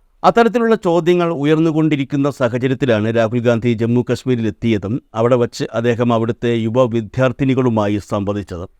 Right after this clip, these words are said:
ഓഗസ്റ്റ് ഇരുപത്തിയേഴിന് നടന്ന ഈ സംഭാഷണത്തിനിടെ വിദ്യാർത്ഥികൾ രാഹുൽ ഗാന്ധിയോട് വിവാഹവുമായി ബന്ധപ്പെട്ട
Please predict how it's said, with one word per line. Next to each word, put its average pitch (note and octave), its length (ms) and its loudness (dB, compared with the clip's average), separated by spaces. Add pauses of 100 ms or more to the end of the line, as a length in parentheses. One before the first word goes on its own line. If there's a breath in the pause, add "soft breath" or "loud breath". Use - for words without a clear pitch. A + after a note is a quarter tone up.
(640)
ഓഗസ്റ്റ് D#3 400 2
ഇരുപത്തിയേഴിന് D#3+ 800 2
നടന്ന C3+ 300 0
ഈ C3 200 0
സംഭാഷണത്തിനിടെ B2+ 1000 -2
വിദ്യാർത്ഥികൾ A2+ 600 -2 (340)
രാഹുൽ A#2+ 240 0
ഗാന്ധിയോട് B2 520 2
വിവാഹവുമായി B2 680 2
ബന്ധപ്പെട്ട A#2 420 -2